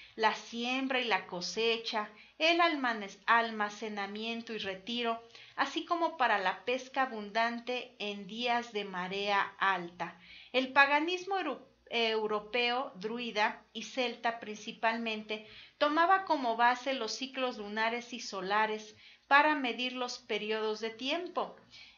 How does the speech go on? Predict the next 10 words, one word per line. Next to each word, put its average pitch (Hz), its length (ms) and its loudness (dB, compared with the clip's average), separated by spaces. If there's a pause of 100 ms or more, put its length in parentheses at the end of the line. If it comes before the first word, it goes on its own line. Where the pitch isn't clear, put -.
(100)
de 240 160 4
veintiocho 247 720 0
días 262 440 0
para 208 300 4
llevar 202 360 2
a 226 180 0
cabo 220 400 -2
ceremonias 233 1120 -4
y 226 140 -8
rituales 262 840 -2